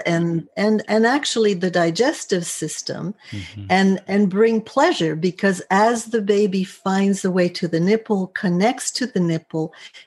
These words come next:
Speaker 1: and be-, begins that sucking motion, the body, the body feels pleasure. It's pleasureful because that's what's supposed to happen.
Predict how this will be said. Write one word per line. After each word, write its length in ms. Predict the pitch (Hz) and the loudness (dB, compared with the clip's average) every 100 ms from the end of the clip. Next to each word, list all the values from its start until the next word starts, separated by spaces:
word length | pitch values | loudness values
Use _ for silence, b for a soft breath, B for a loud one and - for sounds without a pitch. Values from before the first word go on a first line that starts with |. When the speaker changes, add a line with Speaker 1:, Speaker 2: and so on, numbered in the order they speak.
| _ | _
Speaker 1:
and 220 | 180 196 | 0 2
be-, 280 | 175 190 185 165 165 | 2 0 0 -4 -4
begins 480 | 196 165 208 214 185 | -2 2 2 2 2
that 220 | 170 156 | 2 0
sucking 600 | - - 285 277 208 170 | -4 -4 -4 -2 -2 0
motion, 640 | 156 160 - - 151 175 B B B B | -2 -4 -4 -4 -6 -8 B B B B
the 80 | - | -6
body, 880 | 170 175 208 233 233 226 214 202 - | -2 2 4 4 4 4 2 0 -4
the 140 | 170 190 | -6 0
body 340 | 240 302 269 | 4 4 2
feels 380 | 254 - 214 196 | -2 0 0 -2
pleasure. 480 | - 294 381 190 160 | -6 0 0 2 0
It's 220 | 185 - | -2 -6
pleasureful 720 | - 294 339 240 208 - - | 0 2 2 0 -6 -8 -6
because 420 | 165 170 196 185 175 | -4 -2 -2 -2 0
that's 380 | 202 202 - | 0 0 -4
what's 220 | 190 185 - | -6 -6 -6
supposed 560 | - 165 156 156 - | -8 -6 -6 -6 -8
to 80 | 147 | -12
happen. 640 | 160 160 - - - - | -8 -8 -8 -12 -18 -18